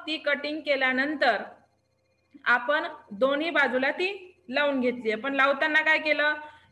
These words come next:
हा इकडचा जो भाग आहे, कुठला भाग आहे? आपल्या डाव्या बाजूचा भाग, आपल्या डाव्या बाजूचा, आणि शिवताना आपल्या उजव्या बाजूकडचा भाग, म्हणजे कपडा सुलट ठेवलेला आहे. हा कसा ठेवलेला आहे?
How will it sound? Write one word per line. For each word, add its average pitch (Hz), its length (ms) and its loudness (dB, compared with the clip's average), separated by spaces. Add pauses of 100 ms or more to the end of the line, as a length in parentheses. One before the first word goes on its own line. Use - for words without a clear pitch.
(160)
हा 269 140 6 (100)
इकडचा 294 400 0
जो 302 160 2
भाग 262 280 2
आहे, 202 200 -4
कुठला 262 320 0
भाग 269 240 2
आहे? 269 160 2 (1080)
आपल्या 285 380 4
डाव्या 311 320 6
बाजूचा 254 440 4
भाग, 202 220 -2 (1040)
आपल्या 262 380 2 (420)
डाव्या 269 300 6
बाजूचा, 233 440 2
आणि 269 400 2
शिवताना 302 640 2
आपल्या 302 340 4 (380)
उजव्या 294 340 4
बाजूकडचा 262 720 4 (280)
भाग, 214 340 2
म्हणजे 233 260 0 (140)
कपडा 294 360 2
सुलट 339 360 2
ठेवलेला 254 420 2
आहे. 190 120 -2
हा 175 80 -4 (200)
कसा 262 200 0
ठेवलेला 277 400 2
आहे? 320 140 2